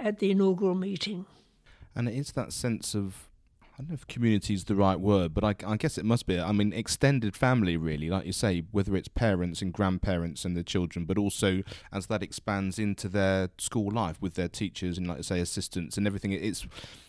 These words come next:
Speaker 2: I think when you feel like everybody's working together to support children and to, to give them that environment to grow and to learn,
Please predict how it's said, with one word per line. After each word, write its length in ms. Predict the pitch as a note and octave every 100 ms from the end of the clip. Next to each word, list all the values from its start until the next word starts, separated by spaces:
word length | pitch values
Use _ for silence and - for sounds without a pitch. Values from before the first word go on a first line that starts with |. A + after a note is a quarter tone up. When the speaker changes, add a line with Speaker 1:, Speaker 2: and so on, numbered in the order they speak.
| A#2 -
Speaker 2:
I 80 | -
think 200 | B2 A2
when 120 | A2
you 80 | G#2+
feel 300 | - B2+ A2+
like 160 | G2 -
everybody's 560 | A#2 A2 G#2 G2+ F2+ G#2
working 340 | G2+ F#2 F#2+
together 360 | - F2 F#2 F2
to 120 | -
support 460 | - G2 G#2+ F2+ -
children 440 | F#2 E2+ E2 F2
and 200 | E2+ E2+
to, 180 | - F2
to 160 | -
give 220 | F#2 A2 F#2+
them 120 | F2+
that 100 | F#2
environment 580 | F2+ F2 F#2 F2+ F2 -
to 80 | F2+
grow 300 | - G2+ F2+
and 120 | E2+
to 100 | -
learn, 380 | F#2 F#2 F2+